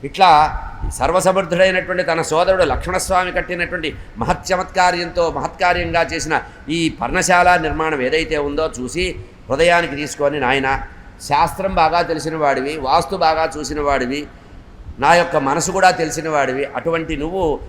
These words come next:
ఈరోజు ఈ పర్ణశాల నిర్మించడం ఉందే నాకు చాలా ఆనందం కలిగిస్తోంది"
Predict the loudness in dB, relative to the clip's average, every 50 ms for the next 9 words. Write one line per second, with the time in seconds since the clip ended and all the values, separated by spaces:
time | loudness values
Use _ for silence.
0 | -8 -4 -4 -2 0 2 2 2 0 -2 -6 -6 -6 -8 -6 -6 -6 -2 -2 0
1 | 0 -2 -2 -4 -8 -8 -10 -10 -10 -10 -8 -6 -6 -6 -4 -2 -2 -2 -2 -2
2 | -4 -10 -12 -4 0 0 0 0 0 -2 0 2 4 4 4 4 2 0 -2 -4
3 | -4 -4 -4 -6 -6 -10 -8 -6 -6 -4 -4 -6